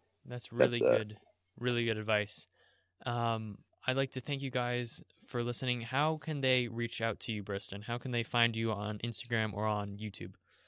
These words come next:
Speaker 2: Yeah, so my Instagram is at Briston Rains, B R I S T O N R A I N S. And then, uh, my YouTube channel is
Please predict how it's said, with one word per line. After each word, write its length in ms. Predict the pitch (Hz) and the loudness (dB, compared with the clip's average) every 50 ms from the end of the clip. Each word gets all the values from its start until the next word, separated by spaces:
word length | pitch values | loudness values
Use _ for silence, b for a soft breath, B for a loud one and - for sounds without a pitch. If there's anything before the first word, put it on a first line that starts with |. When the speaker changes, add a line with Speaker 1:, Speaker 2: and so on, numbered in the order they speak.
| b b b b b b b b b - - | b b b b b b b b b 2 10
Speaker 2:
Yeah, 240 | - 95 95 85 | 12 12 12 12
so 200 | 80 - - 92 | 10 8 6 6
my 140 | 87 87 71 | 6 6 4
Instagram 420 | 85 92 - - - 90 90 87 85 | 2 2 0 2 4 4 4 4 2
is 120 | 82 - - | -2 0 4
at 260 | 87 90 90 - - | 8 8 8 8 6
Briston 360 | - 90 85 - - - 87 80 | 0 -2 -2 -2 -4 -4 -2 0
Rains, 300 | 85 85 82 87 87 - | 0 0 0 -2 -4 -6
B 240 | - - 85 85 | 2 4 6 8
R 260 | - 82 85 85 - - | 10 10 10 10 10 6
I 160 | - - - | 6 6 6
S 220 | 80 87 85 - | 6 6 6 4
T 160 | - - 82 | 2 4 4
O 80 | 82 - | 6 6
N 260 | 80 85 85 87 87 - _ _ - | 6 4 2 2 0 -2 _ _ 2
R 180 | - 82 78 - | 4 6 6 8
A 120 | 82 85 | 8 6
I 160 | 80 80 82 | 6 6 4
N 100 | 82 85 | 2 4
S. 360 | 85 87 87 - - - - _ B B B B B B B B B B - | 4 4 4 2 0 -6 -6 _ B B B B B B B B B B 4
And 200 | 87 90 90 87 | 6 6 8 8
then, 380 | 92 90 90 90 90 87 80 - _ _ - | 8 8 8 6 4 4 2 -2 _ _ 2
uh, 260 | - 87 85 87 82 - | 4 4 6 6 4 4
my 140 | - 90 95 101 | 6 6 8 8
YouTube 260 | 104 101 117 117 98 | 8 6 4 2 4
channel 360 | - 113 107 107 104 101 92 | 6 6 8 8 8 8 8
is 320 | 92 95 92 82 - - | 6 6 4 0 -6 -12